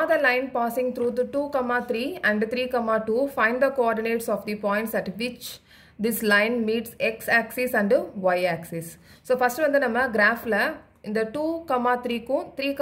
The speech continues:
டூக்கும் கோஆர்டினேட்ஸ், அ, அ, பாயிண்ட் வந்து நம்ம பிளாட் பண்ணிட்டு, அதுக்கப்புறமா ஒரு ஸ்ட்ரைட் லைன் நம்ம போட்டுட்டு, அந்த ஸ்ட்ரைட் லைன் எக்ஸ் ஆக்சிஸ்க்கும் ஒய் ஆக்சிஸ்க்கும் எங்க மீட் ஆகுதோ, அங்க வந்து கோஆர்டினேட்ஸ்,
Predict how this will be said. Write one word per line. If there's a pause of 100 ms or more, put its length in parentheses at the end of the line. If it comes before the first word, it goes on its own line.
(320)
டூக்கும் (220)
கோஆர்டினேட்ஸ், (180)
அ, (300)
அ, (300)
பாயிண்ட் (220)
வந்து
நம்ம (140)
பிளாட்
பண்ணிட்டு, (520)
அதுக்கப்புறமா (100)
ஒரு
ஸ்ட்ரைட்
லைன்
நம்ம
போட்டுட்டு, (120)
அந்த
ஸ்ட்ரைட்
லைன் (140)
எக்ஸ்
ஆக்சிஸ்க்கும் (120)
ஒய்
ஆக்சிஸ்க்கும் (140)
எங்க (140)
மீட்
ஆகுதோ, (200)
அங்க
வந்து (120)
கோஆர்டினேட்ஸ்,